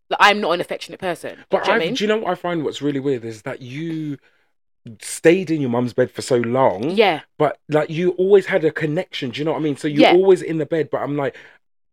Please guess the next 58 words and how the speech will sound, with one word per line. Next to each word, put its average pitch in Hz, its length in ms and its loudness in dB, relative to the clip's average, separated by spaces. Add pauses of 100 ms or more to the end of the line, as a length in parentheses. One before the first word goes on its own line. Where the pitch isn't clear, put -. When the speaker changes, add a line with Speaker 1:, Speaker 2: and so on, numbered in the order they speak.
(240)
Speaker 1:
Which 226 180 -6
is 214 80 -6
Speaker 2:
it's 214 80 2
Speaker 1:
why 226 140 8
Speaker 2:
so 220 120 10
Speaker 1:
so 202 60 6
Speaker 2:
weird 220 160 6
that 175 140 6
the 170 120 2
affection 156 760 -2
wasn't 135 460 -6
there. 185 340 -2
Speaker 1:
Wasn't 185 200 -4
there. 165 200 -4
Speaker 2:
But 170 120 2
you 165 120 0
always 180 520 0
had 185 320 -4
to 165 100 0
be 170 260 -2
with 143 240 -4
each 135 240 -6
other 131 200 -2 (120)
in 151 240 -2
that 143 180 2
Speaker 1:
Exactly. 196 520 6
Speaker 2:
bed. - 20 -8
Speaker 1:
So 202 80 -4
it's - 140 -4
weird. 202 320 -2
So 180 80 -10
then 196 160 -2
I 202 100 8
don't 226 220 8
know 226 80 8
Speaker 2:
Yeah. 185 60 8
Speaker 1:
whether 127 180 6
that's - 240 -2
because 190 360 -8 (560)
that's - 180 2
how 202 160 2
now 185 220 0
I've 190 160 2
learned 160 180 -8
to 165 100 -18
love, 143 160 -6
that - 100 -8
is, - 120 -14
which - 200 -12
is 151 80 -20
why. 156 360 -2 (200)
Speaker 2:
So, 196 300 4
uh, 180 200 2
is 185 140 -2
it 180 80 2
kind 208 200 -4
of 160 100 -4
like, 147 320 0